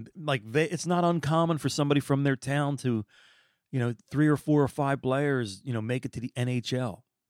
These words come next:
They're doing it all the time. But I think, let's just talk about that aspect. Size matters. You know, you gotta have the physical attributes for that. Uh, the, the toughness, the skill.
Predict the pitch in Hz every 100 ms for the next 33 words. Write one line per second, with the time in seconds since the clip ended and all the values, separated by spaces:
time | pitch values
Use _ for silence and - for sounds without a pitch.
0 | _ 135 123 110 156 156 131 131 127 131
1 | 135 143 123 78 _ _ _ - 127 131
2 | - 135 - _ _ _ _ _ _ -
3 | 170 - 202 - 165 139 123 113 131 135
4 | 107 87 - 71 _ _ - - 110 104
5 | 117 123 120 120 135 127 - _ - 120
6 | 123 120 120 110 117 120 110 - 123 113
7 | 113 113 120 101 101 101 - 92 92 95
8 | _ _ _ _ _ _ _ _ _ _
9 | - 90 92 - _ 110 117 110 107 104
10 | 110 110 98 - - 123 - 147 165 -
11 | 107 _ _ _ _ _ _ _ _ _
12 | _ _ _ _ _ _ _ _ _ _
13 | _ _ _ _ _ _ 110 - - 123
14 | 143 175